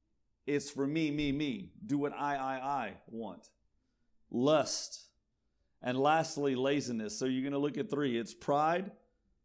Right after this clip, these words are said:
lust, and laziness. It said, "Abundance of idleness was in her." That's laziness. So they thought of themselves more highly than they ought to.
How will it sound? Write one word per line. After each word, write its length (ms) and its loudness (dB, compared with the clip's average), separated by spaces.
lust, 640 2
and 120 -4
laziness. 960 0
It 100 0
said, 360 2
"Abundance 760 2
of 160 -2
idleness 600 2
was 200 2
in 240 -2
her." 220 -6
That's 300 -6
laziness. 960 -4
So 180 -2
they 140 2
thought 300 6
of 60 0
themselves 600 2
more 200 2
highly 380 4
than 200 0
they 100 0
ought 260 2
to. 300 2